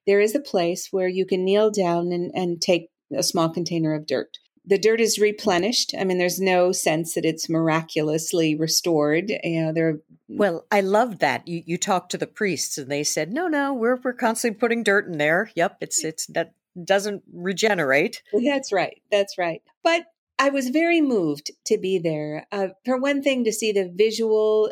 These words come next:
Speaker 1: um, symbols that people had left, their crutches hanging on the wall and small milagros, which are small little metal symbolic tokens that are,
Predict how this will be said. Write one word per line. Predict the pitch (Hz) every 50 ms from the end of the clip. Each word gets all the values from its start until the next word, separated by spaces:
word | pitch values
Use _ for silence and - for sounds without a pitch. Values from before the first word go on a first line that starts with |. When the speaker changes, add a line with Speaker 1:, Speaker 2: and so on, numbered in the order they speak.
| - -
Speaker 1:
um, | 196 190 185 180 180 180 180 175 180 - - -
symbols | 202 - 294 254 240 247 226 208 214
that | - 175 -
people | - 220 214 196 196 196
had | 196 185
left, | 185 190 190 190 190
their | - 185 180 175 - _
crutches | _ - 196 190 190 - 196 190 185 185
hanging | - 196 185 185 185 180
on | 180 180
the | 180 175
wall | 170 175 175 175 175 175 175
and | 170 170 170 - _ _ _
small | _ - - 208 196 185 180
milagros, | 180 180 180 175 175 170 170 180 180 180 185 180 180 180 175 175 -
which | 180 170 -
are | 175 170
small | 170 - 185 175 170 170 170 170
little | 165 165 160 160 160
metal | 165 165 170 170 170 165 165 165 165 160 165 - _ _
symbolic | - - - 196 180 175 170 165 160 160 160
tokens | - 202 180 175 - 180 165 165 170 170 -
that | - 175 175 170
are, | 165 160 160 156